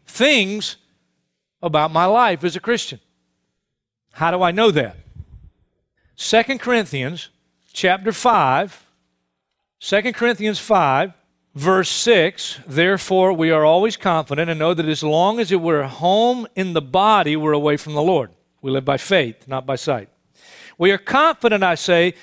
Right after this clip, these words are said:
and would, would prefer to be away from the body and at home with the Lord." Paul said in Philippians one, "This is better by far to be with the Lord than to be here." So we make it our goal to please him, whether we're at home in the body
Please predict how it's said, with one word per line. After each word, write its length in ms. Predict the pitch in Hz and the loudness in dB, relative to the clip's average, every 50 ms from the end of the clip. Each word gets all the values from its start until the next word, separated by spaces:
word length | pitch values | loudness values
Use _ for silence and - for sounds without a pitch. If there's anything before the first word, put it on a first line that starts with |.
| - - _ - | -20 -10 _ -2
and 200 | 185 196 190 180 | -2 -2 -2 -4
would, 160 | 185 170 147 _ _ _ _ _ _ _ _ - | -6 -6 -8 _ _ _ _ _ _ _ _ -2
would 240 | 190 175 180 - - | 0 0 0 0 -2
prefer 520 | - 175 165 - - - 269 302 339 359 | -4 -4 -4 -4 -2 2 4 4 4 4
to 200 | - - 254 247 | 2 -2 -6 -4
be 160 | 185 214 226 | -2 0 0
away 300 | 208 202 185 190 214 233 | 2 2 2 2 2 2
from 220 | 233 - 208 202 185 | 0 -2 -6 -4 -4
the 100 | 180 165 | -2 0
body 440 | 156 208 214 220 202 180 165 165 175 | 2 2 4 4 4 4 2 0 0
and 140 | 175 160 | 0 -2
at 100 | 151 139 | -2 -2
home 320 | 135 160 190 208 208 190 175 | 0 2 2 2 2 2 -2
with 140 | 175 160 131 | -4 -2 0
the 80 | 156 | 0
Lord." 380 | 151 160 190 185 160 135 123 - | 2 2 4 2 2 0 -2 -2
Paul 180 | - 170 160 | 0 0 0
said 160 | 156 - 175 160 | 0 -2 -6 -6
in 80 | 156 | -6
Philippians 480 | - - 165 165 160 - 160 147 139 143 | -4 -2 -2 -2 -2 -4 -8 -10 -8 -4
one, 220 | 175 190 170 135 - - - _ _ | -2 -2 -2 -2 -4 -10 -20 _ _
"This 180 | - 180 - - | -6 -4 -4 -4
is 120 | 160 135 | -6 -4
better 320 | 113 131 165 165 165 160 147 | -2 0 2 2 2 0 2
by 180 | 135 143 135 | 2 0 0
far 420 | 127 - - - 160 160 147 139 135 | 0 -2 0 2 2 4 4 4 2
to 60 | 135 | 0
be 140 | 131 143 143 | -2 -4 -4
with 100 | 139 123 | -4 -4
the 80 | 127 | -2
Lord 320 | 131 147 160 147 127 127 135 | 0 0 0 0 0 -4 -10
than 120 | 135 135 | -12 -14
to 60 | 127 | -12
be 120 | 123 135 131 | -10 -6 -4
here." 240 | 151 180 139 98 _ _ _ _ _ _ _ _ _ _ _ _ _ _ _ | -4 -4 -4 -6 _ _ _ _ _ _ _ _ _ _ _ _ _ _ _
So 180 | - - 254 240 | 0 2 4 4
we 120 | 226 226 | 4 4
make 240 | 208 214 247 269 - | 4 2 2 2 2
it 80 | 262 233 | 2 2
our 120 | 208 202 | 2 2
goal 600 | 180 175 233 254 247 226 190 160 160 175 175 - _ _ _ _ _ _ _ _ _ _ _ | 4 4 4 6 6 4 4 4 2 2 0 -2 _ _ _ _ _ _ _ _ _ _ _
to 100 | - 190 | -8 -6
please 460 | 175 - - 208 214 214 196 170 - - | -4 0 2 2 4 2 2 -2 -2 -4
him, 200 | 147 123 104 - _ _ _ _ _ _ _ - | -4 -4 -6 -8 _ _ _ _ _ _ _ -2
whether 280 | 165 180 202 208 226 214 | 0 0 2 2 2 4
we're 200 | 208 208 196 175 | 4 4 4 4
at 100 | 160 151 | 2 -2
home 420 | - - 214 233 262 294 285 277 | -2 2 4 4 4 4 2 0
in 120 | 269 240 | -2 -2
the 60 | 233 226 | -2 0
body 540 | 185 247 247 247 233 208 160 156 160 151 | 2 2 4 4 4 2 2 0 -2 -2